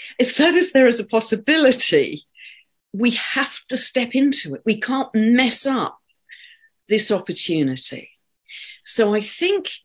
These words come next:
and I've never really defined it. That's why it's such a good question, Jennifer, 'cause I've never really thought about it in those terms before. But you've just made me think about it, really, as,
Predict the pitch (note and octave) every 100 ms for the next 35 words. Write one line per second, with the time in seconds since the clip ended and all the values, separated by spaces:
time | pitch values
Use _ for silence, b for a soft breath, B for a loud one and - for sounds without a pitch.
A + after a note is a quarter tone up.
0 | _ - - - C4+ D4 G4 G#4+ G#4+ G4+
1 | F#4 E4 - - F#4 E4+ - C#4 D4 D4+
2 | A#3 - - - C#4+ - D4 - B3 G#3+
3 | F3 - - A#3+ B3 C#4+ D4 C#4 B3+ A#3+
4 | D4 C#4+ - G#3 F3 D3+ - B B B
5 | B _ A#3+ A#3+ A#3 - A#3 G#3+ G#3 -
6 | G#3 - C#4 C4 F3+ C3+ D3 _ _ _
7 | _ - A3+ A#3 A3+ C4 B3+ B3 B3+ G3
8 | E3 - D3 D3 C#3+ C#3 B2 - _ D#3+
9 | C#3+ C3+ C3+ C#3 - E3+